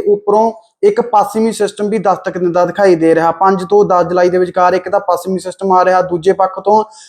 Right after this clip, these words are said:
ਮੌਨਸੂਨ ਟਰੱਫ ਜਿਹੜੀ ਪੰਜਾਬ ਵੱਲ ਸ਼ਿਫਟ ਹੋਣ ਜਾ ਰਹੀ ਹੈ, ਜਿਹਦਾ ਕਰਕੇ ਪੰਜਾਬ, ਹਰਿਆਣਾ, ਉੱਤਰੀ ਰਾਜਸਥਾਨ ਦੇ ਬਹੁਤੇ ਖੇਤਰਾਂ ਵਿੱਚ ਪੰਜ ਤੋਂ ਦਸ ਜੁਲਾਈ ਦੇ ਵਿਚਕਾਰ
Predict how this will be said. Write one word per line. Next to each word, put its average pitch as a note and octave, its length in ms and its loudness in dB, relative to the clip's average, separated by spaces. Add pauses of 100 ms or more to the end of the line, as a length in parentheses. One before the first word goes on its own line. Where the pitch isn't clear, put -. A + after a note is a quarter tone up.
(140)
ਮੌਨਸੂਨ G3 480 2
ਟਰੱਫ G3 240 0
ਜਿਹੜੀ G3 240 2
ਪੰਜਾਬ F3 440 0
ਵੱਲ F3+ 140 2
ਸ਼ਿਫਟ F3 280 -4
ਹੋਣ F#3 220 0
ਜਾ E3 180 0
ਰਹੀ D#3+ 160 -2
ਹੈ, D#3+ 60 -2
ਜਿਹਦਾ F3+ 240 0
ਕਰਕੇ G3+ 380 2
ਪੰਜਾਬ, F3+ 560 2
ਹਰਿਆਣਾ, F3 280 0
ਉੱਤਰੀ F3 240 -8
ਰਾਜਸਥਾਨ E3+ 500 -2
ਦੇ E3+ 100 -2
ਬਹੁਤੇ E3 340 2
ਖੇਤਰਾਂ F3+ 300 -2
ਵਿੱਚ F3 200 -4
ਪੰਜ E3+ 300 -2
ਤੋਂ F3 200 -2
ਦਸ D#3 200 0
ਜੁਲਾਈ D#3 220 2
ਦੇ D#3+ 80 0
ਵਿਚਕਾਰ E3 500 0